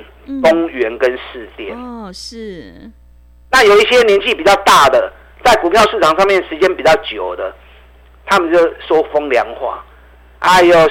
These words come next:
Speaker 2: 输电咧做电梯的，我看伊二三十年啊，从来唔捌飙过，这种股票哪会去？我说：“哦，唔好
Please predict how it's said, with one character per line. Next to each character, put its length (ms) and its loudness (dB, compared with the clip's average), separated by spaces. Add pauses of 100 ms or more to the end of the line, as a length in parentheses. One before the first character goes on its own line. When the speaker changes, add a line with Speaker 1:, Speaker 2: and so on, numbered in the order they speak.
Speaker 2:
输 260 0
电 220 2
咧 120 2
做 200 2
电 180 2 (120)
梯 80 -14 (240)
的， 200 2 (360)
我 80 0 (180)
看 260 4
伊 300 -4
二 20 0
三 260 2
十 80 2
年 360 -4
啊， 220 -2 (260)
从 160 0
来 180 4
唔 120 -6
捌 80 4 (100)
飙 300 2
过， 180 0
这 80 0
种 240 0
股 140 2
票 160 0
哪 160 -2
会 120 -6 (100)
去？ 200 -20 (300)
我 80 2
说 120 0
：“哦， 100 2
唔 160 -6
好 60 2